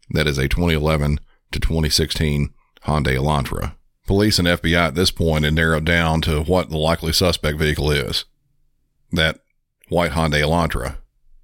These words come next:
One thing that will stand out about this, it came from a previous bit in that affidavit that I read, is the mention of no front-facing license plate. Both Washington and Idaho require that for vehicles registered there.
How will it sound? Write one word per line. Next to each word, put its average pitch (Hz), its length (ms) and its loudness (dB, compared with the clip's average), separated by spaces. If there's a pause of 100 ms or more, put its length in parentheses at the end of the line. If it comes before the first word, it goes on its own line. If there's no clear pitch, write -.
(680)
One 98 240 2
thing 87 160 2
that 85 80 0
will 80 100 0
stand 85 320 2
out 82 180 2
about 76 280 0
this, 78 420 0 (800)
it 82 100 -2
came 90 220 0
from 80 160 -2
a 76 100 0
previous 80 380 0
bit 82 220 -2
in 78 60 -2
that 78 120 0
affidavit 80 480 0
that 76 120 -2
I 73 40 0
read, 76 400 0 (640)
is 78 100 -2
the 85 80 2
mention 90 320 2
of 78 80 0
no 85 280 2
front-facing 85 600 0
license 78 360 0
plate. 67 340 -4 (1200)
Both 80 200 0
Washington 87 520 2
and 82 220 0
Idaho 82 380 2
require 82 460 0
that 76 200 -2
for 82 100 -2
vehicles 78 340 0
registered 78 420 -2
there. - 340 -2